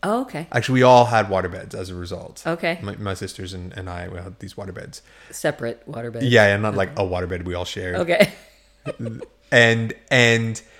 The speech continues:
Speaker 2: my parents' waterbed was raised up. It had, like,
Speaker 1: Like a
Speaker 2: drawers.
Speaker 1: platform.
Speaker 2: Yeah, drawers
Speaker 1: Okay.
Speaker 2: underneath it. And 'cause I'm a kid
Speaker 1: And you're nosy.
Speaker 2: and I'm nosy,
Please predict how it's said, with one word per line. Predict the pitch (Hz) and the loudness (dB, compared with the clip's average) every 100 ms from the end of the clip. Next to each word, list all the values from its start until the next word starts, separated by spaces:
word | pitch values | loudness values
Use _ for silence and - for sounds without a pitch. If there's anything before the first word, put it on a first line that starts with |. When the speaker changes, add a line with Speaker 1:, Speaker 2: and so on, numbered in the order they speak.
| _ _ _ _ _ _ | _ _ _ _ _ _
Speaker 2:
my | 120 117 | 0 2
parents' | 127 135 139 | 4 2 2
waterbed | 127 117 110 110 107 - - _ _ _ _ _ _ - | 4 4 4 4 2 -2 -8 _ _ _ _ _ _ -14
was | 110 113 104 104 | -2 0 0 0
raised | 107 104 98 - - | 0 0 -4 -8 -4
up. | 107 151 131 | 0 0 0
It | 107 | -4
had, | 107 104 98 - _ _ _ - | -2 -2 -2 -12 _ _ _ -8
like, | 107 92 | -4 -2
Speaker 1:
Like | 101 | -2
a | |
Speaker 2:
drawers. | 120 117 113 107 104 104 - | 2 6 8 8 4 0 -6
Speaker 1:
platform. | 117 | -4
Speaker 2:
Yeah, | 98 | -4
drawers | 101 104 104 101 | -2 0 0 2
Speaker 1:
Okay. | 104 | 2
Speaker 2:
underneath | 98 113 - | 2 -2 -4
it. | 90 - _ _ _ - 113 | -10 -14 _ _ _ -10 -4
And | 107 104 104 101 101 - _ _ _ _ _ _ _ _ _ _ _ - | -2 -2 -2 -4 -8 -10 _ _ _ _ _ _ _ _ _ _ _ -14
'cause | 101 - | -10 -8
I'm | 90 | -10
a | - | -12
kid | - 85 92 170 - _ _ - | -12 -8 -6 -8 -12 _ _ -12
Speaker 1:
And | 139 | -10
you're | 127 117 | -8 -8
nosy. | 117 110 101 | -8 -6 -4
Speaker 2:
and | 92 | -4
I'm | 90 90 95 | -4 -6 -6
nosy, | 95 92 85 87 85 110 180 | -4 -4 -6 -8 -8 -6 -8